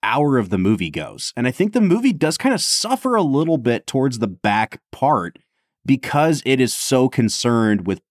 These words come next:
plot in a way that the first part of the movie wasn't. And the first part of the movie is just, you're following each of these three guys as they readjust.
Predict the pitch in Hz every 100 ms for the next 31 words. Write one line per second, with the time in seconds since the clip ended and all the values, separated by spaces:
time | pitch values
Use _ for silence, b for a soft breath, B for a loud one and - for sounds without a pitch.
0 | _ - 196 180 196 - - _ _ _
1 | _ - 151 151 127 139 156 135 120 -
2 | - 180 180 - 143 135 110 101 107 98
3 | 82 82 98 87 76 - 104 107 104 110
4 | - 151 160 - 147 151 127 131 151 113
5 | 98 110 101 - _ _ - 123 139 -
6 | 131 156 139 123 113 131 131 113 110 -
7 | 110 98 104 120 104 98 98 95 85 98
8 | 92 78 92 - - -